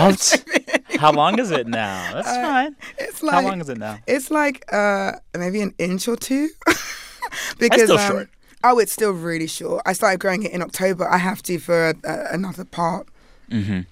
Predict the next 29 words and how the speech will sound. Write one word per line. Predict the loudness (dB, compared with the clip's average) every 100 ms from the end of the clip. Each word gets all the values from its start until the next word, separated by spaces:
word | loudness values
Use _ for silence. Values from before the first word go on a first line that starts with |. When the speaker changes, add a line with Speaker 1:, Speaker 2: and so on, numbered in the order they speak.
| _ -14 0
Speaker 1:
I | 4
love | 4 2
shaving | 0 0 0
my | -2
hair. | -2 -2 -6 -10 -20 -4
Shaving | 4 4 4
it | 0
myself. | 2 0 0 0 0 0 -2 -12 -20 -16 -2
Speaker 2:
Doesn't | 2
it | 4
feel | 4
Speaker 1:
Uh, | 4
Speaker 2:
good? | 2 0 -2 -8 -20 -16
Speaker 1:
it | -8
feels | -6 -6
great. | -8 -10 -10 -10 -14 _ _ -2
Speaker 2:
It | 2
always | 4 4 4
Speaker 1:
It's | 4
so | 4
Speaker 2:
feels | 4 2 0
Speaker 1:
simple. | -2
Speaker 2:
like | -2 -8 _ _ _ _
it | 0 6
is, | 8 10 8 4
and, | 0 2
like, | 0
it, | 0 2
it, | 0